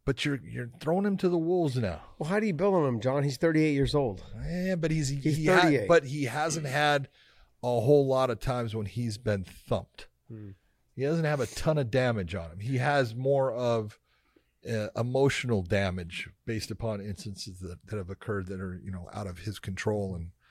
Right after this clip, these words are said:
Speaker 1: you know, God bless him. I'm sorry they happened, but I don't know. I just, I like the guy. I
Speaker 2: Yeah.
Speaker 1: wanna see him do well, and I just look at that fight and I go, "That's not a fight for you to do well in."
Speaker 2: Got it.
Speaker 1: I'm sorry.
Speaker 2: What else you got for us, Dave?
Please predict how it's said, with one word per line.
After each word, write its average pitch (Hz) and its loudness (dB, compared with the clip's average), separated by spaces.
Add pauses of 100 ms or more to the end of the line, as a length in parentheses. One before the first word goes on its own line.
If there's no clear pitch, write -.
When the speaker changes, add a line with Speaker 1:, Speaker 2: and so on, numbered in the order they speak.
(280)
Speaker 1:
you 98 -6
know, 92 -6
God 107 -2
bless 107 -2
him. 95 -6
I'm 92 -8
sorry 104 -2
they 92 -8
happened, 104 -8
but 104 -8 (760)
I - -8
don't 190 0
know. 165 0 (140)
I 143 0
just, 160 0
I 135 0
like 160 4
the 190 2
guy. 175 6
I 131 4
Speaker 2:
Yeah. 127 6
Speaker 1:
wanna 143 6
see 175 4
him 151 4
do 170 10
well, 151 6
and 113 -6
I 113 -2
just 120 -4
look 135 0
at - -2
that 123 2
fight 131 -2
and 117 -2
I 110 0
go, 104 -2
"That's 101 -4
not 104 -2
a 90 -4
fight 92 -6
for 95 -8
you 85 -6
to 82 -8
do 85 -8
well 78 -12
in." - -12
Speaker 2:
Got 87 -12
it. 90 -20 (420)
Speaker 1:
I'm 104 -6
sorry. - -10 (200)
Speaker 2:
What 156 8
else 147 6
you 143 4
got 131 4
for 127 2
us, 113 -2
Dave? 127 0